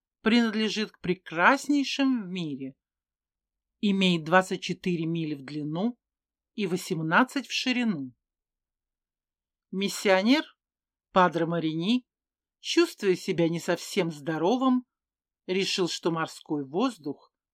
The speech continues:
может быть для него полезен, и присоединился к нашей компании. Мы отправились в лодках. Та, в которой находились я и Падре, была хорошенькая маленькая шлюпка,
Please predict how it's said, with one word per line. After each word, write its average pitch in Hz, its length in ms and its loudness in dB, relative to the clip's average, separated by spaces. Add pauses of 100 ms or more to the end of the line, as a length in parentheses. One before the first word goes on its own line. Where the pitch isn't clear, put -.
(260)
может 247 480 0
быть 285 140 2
для 302 140 0
него 247 300 -6
полезен, 139 680 -10 (960)
и 302 100 4
присоединился 311 960 2
к - 100 -14
нашей 151 320 -8
компании. 147 760 -8 (1300)
Мы 202 340 4
отправились 160 680 0
в - 40 -8
лодках. - 640 -10 (1000)
Та, 277 280 4 (540)
в - 100 -20
которой 294 400 6
находились 165 680 -2
я 170 240 -2
и - 20 -6
Падре, 226 580 2 (580)
была 170 260 0
хорошенькая 269 920 0
маленькая 151 560 0
шлюпка, 147 680 -10